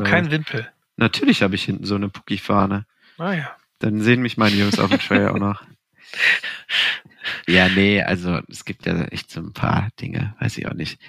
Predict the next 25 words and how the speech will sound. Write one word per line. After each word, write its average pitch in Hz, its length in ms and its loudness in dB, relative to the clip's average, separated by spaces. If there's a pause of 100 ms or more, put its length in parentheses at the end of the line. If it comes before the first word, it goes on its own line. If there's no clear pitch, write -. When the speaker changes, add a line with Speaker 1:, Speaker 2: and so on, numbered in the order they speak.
Speaker 1:
Das - 160 2
muss, 139 400 2
also, 101 340 4 (460)
wie 135 140 6
wir 147 80 6
schon 127 240 -2
gesagt 107 400 2
haben, 107 400 0 (180)
irgendwie 113 600 0 (380)
kann 110 240 0
ja 107 120 4
dann 101 180 2
auch 98 80 -4
jeder 101 260 0
rumfahren, 98 460 2
wie 104 120 0
er 104 40 6
es - 120 0
gerne 101 280 0
möchte 104 440 -2 (260)
und 98 180 2
sein 95 180 2
Rad 92 240 0
so 98 100 -2
herrichten. 95 580 -2